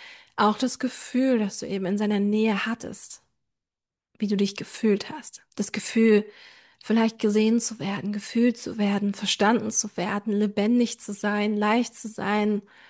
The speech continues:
Vielleicht war da plötzlich wieder Hoffnung. Vielleicht hast du dadurch Seiten an dir entdeckt, die schon lange geschlafen haben.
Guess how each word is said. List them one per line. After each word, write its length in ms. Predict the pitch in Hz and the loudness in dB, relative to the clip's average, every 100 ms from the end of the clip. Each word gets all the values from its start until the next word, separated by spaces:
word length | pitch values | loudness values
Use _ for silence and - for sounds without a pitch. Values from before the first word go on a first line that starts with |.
| - _ _ _ _ - | -20 _ _ _ _ -4
Vielleicht 320 | 214 247 240 | 0 2 2
war 80 | 254 | 2
da 80 | |
plötzlich 420 | 226 240 240 233 - | 2 2 2 -2 -2
wieder 300 | 220 202 226 | -2 -2 -2
Hoffnung. 580 | 240 - - - 214 - _ _ _ _ _ _ _ _ _ _ _ _ _ | -4 -4 -14 -14 -16 -20 _ _ _ _ _ _ _ _ _ _ _ _ _
Vielleicht 340 | - 226 233 233 - _ _ | -2 2 2 -2 -14 _ _
hast 300 | - 254 - | -4 -4 -2
du 320 | 262 254 208 - | 0 0 0 -6
dadurch 920 | - 214 233 240 262 277 320 320 - _ _ - | -6 -2 -2 0 0 0 -2 -6 -16 _ _ -14
Seiten 520 | 208 214 214 277 262 | -6 0 0 -2 -6
an 180 | - 202 | -8 -8
dir 140 | - | -4
entdeckt, 460 | 190 202 214 254 - | -2 0 -2 -2 -4
die 40 | |
schon 180 | - 214 | -4 0
lange 240 | 214 226 | 0 0
geschlafen 680 | 208 196 - 220 226 - 202 | -2 -2 0 0 0 -6 -14
haben. 160 | 269 | -16